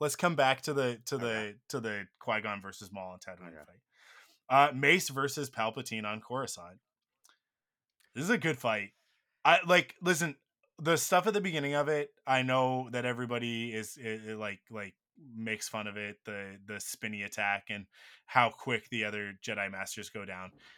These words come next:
Speaker 1: Once that's out of the way, the rest of this duel is really good. 'Cause, 'cause this
Speaker 2: I
Speaker 1: includes Anakin coming in and, and Mace going out the window, right? Like,
Speaker 2: <laughs>
Speaker 1: so if we're talking about,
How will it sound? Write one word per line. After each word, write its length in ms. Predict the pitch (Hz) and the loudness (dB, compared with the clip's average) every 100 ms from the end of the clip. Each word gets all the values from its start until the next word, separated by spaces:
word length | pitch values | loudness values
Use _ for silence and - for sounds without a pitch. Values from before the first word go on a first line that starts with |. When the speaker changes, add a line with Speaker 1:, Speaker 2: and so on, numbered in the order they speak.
| _ - 104 110 | _ -20 -20 -4
Speaker 1:
Once 400 | 131 165 185 - | 4 4 4 0
that's 340 | - 143 139 | 2 4 4
out 160 | 139 139 | 4 2
of 100 | 131 | 2
the 120 | 117 | -4
way, 500 | 98 101 107 123 135 - | -6 -4 -2 -2 -4 -2
the 140 | 151 139 | 0 0
rest 340 | 117 131 - | 0 -2 -2
of 140 | 190 | -6
this 240 | 170 180 135 | -4 -4 -4
duel 360 | 120 107 101 98 | -8 -8 -8 -10
is 100 | 90 90 | -16 -20
really 340 | 92 90 85 80 | -20 -20 -20 -20
good. 300 | - 92 139 - _ _ _ _ _ _ _ _ _ _ _ _ _ _ _ _ | -20 -20 -20 -20 _ _ _ _ _ _ _ _ _ _ _ _ _ _ _ _
'Cause, 220 | - 180 135 | 2 4 4
'cause 480 | 135 151 160 165 | 2 2 4 4
this 220 | 123 208 240 | 4 4 6
Speaker 2:
I 60 | |
Speaker 1:
includes 440 | 220 - 208 202 143 | 4 4 4 4 6
Anakin 540 | 156 147 127 143 131 | 6 6 2 -4 -4
coming 340 | 135 123 120 | -2 -2 -2
in 440 | 113 107 107 104 107 | -2 -2 -2 -6 -8
and, 520 | 110 110 104 101 95 _ - | -2 0 0 -4 -12 _ -6
and 360 | 113 104 101 | -4 -4 -2
Mace 240 | 107 110 - | -2 -2 -2
going 200 | 110 101 | -8 -10
out 120 | 98 | -10
the 80 | 101 | -12
window, 520 | 92 87 80 85 151 _ _ - - | -16 -18 -20 -20 -20 _ _ -20 -6
right? 360 | 110 113 135 127 | 0 0 0 0
Like, 260 | 123 117 | 0 0
Speaker 2:
<laughs> 600 | 143 - 143 - 131 - | -4 -8 -12 -10 -14 -12
Speaker 1:
so 240 | - 208 277 | 4 8 8
if 100 | - | 6
we're 120 | 190 | 4
talking 380 | 196 190 190 196 | 8 8 6 0
about, 440 | 180 175 175 165 | 2 4 4 0